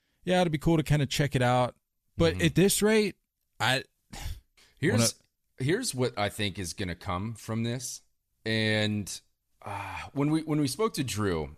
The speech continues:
Speaker 2: and the, I keep bringing this up, but I'm gonna, I, I keep thinking about this and, you know,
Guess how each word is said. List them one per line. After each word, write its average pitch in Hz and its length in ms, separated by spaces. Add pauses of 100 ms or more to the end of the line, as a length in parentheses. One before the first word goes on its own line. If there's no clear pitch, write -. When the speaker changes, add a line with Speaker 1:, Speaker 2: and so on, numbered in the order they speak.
(120)
Speaker 2:
and 107 160
the, 92 120
I 110 60
keep 226 260
bringing 104 220
this 87 140
up, - 240 (280)
but 101 160
I'm 123 180
gonna, 135 200
I, 110 120 (140)
I 107 60
keep 139 320 (360)
thinking 113 320
about 78 360
this - 500
and, 82 500 (380)
you 92 100
know, 82 120